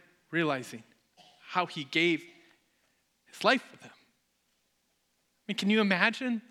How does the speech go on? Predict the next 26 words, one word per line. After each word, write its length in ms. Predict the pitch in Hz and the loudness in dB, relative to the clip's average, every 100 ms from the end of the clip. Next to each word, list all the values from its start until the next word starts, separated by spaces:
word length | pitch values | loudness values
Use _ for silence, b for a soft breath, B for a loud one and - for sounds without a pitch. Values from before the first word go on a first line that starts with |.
| - | -10
how 180 | - 170 | -4 -2
their 160 | 175 | -2
hearts 340 | - 196 208 - | 0 -2 -2 -14
felt? 360 | - 147 214 - _ _ _ _ _ _ _ _ _ _ - | -12 -6 -6 -8 _ _ _ _ _ _ _ _ _ _ -10
Like 140 | 220 | -8
what 160 | 185 - | -6 -4
that 240 | 202 214 | -6 -6
guy 140 | 214 233 | -12 -10
just 280 | - 185 | -10 -10
did 180 | - 226 | -10 -10
for 140 | - - | -10 -14
them? 200 | 330 311 _ _ _ _ _ _ _ _ _ _ _ _ _ _ _ _ _ _ - | -14 -14 _ _ _ _ _ _ _ _ _ _ _ _ _ _ _ _ _ _ -2
I 60 | 254 | 4
mean, 80 | |
that 160 | 277 277 | 4 4
guy, 200 | 320 285 B B B B | 2 2 B B B B
he 180 | 320 | 6
still 220 | - - 302 | 8 6 6
had 140 | 302 | 6
a 40 | |
future, 460 | 277 269 302 - 240 | 2 2 2 0 -2
right? 360 | 175 254 320 - - _ _ _ _ _ _ _ _ _ _ | 4 4 2 -6 -18 _ _ _ _ _ _ _ _ _ _
Could 120 | - 269 | 2 6
have 60 | |
got 140 | 285 254 | 6 6
married, 540 | 262 269 285 277 | 6 6 4 2